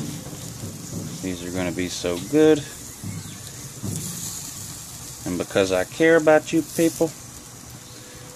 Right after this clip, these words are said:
I'm gonna go ahead and tell you a secret. But when you're making your burgers,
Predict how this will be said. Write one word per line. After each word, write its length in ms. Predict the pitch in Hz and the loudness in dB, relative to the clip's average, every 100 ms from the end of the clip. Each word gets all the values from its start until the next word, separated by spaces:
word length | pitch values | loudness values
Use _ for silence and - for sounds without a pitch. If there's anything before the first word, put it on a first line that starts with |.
| - | -4
I'm 60 | |
gonna 160 | 98 92 | 0 2
go 180 | 95 98 | 4 6
ahead 200 | 98 95 | 4 2
and 120 | 90 | 2
tell 180 | - 95 | 4 4
you 160 | 90 | 4
a 40 | 85 | 0
secret. 500 | - 160 156 160 151 - - - - - - - | 0 2 2 2 0 -2 -16 -16 -16 -16 -16 -4
But 140 | 92 90 | -2 0
when 160 | 92 | 2
you're 120 | 92 95 | 2 2
making 420 | 101 101 98 90 | 2 2 0 -2
your 100 | 87 | 0
burgers, 680 | 143 180 170 170 165 - | 6 6 6 4 2 -2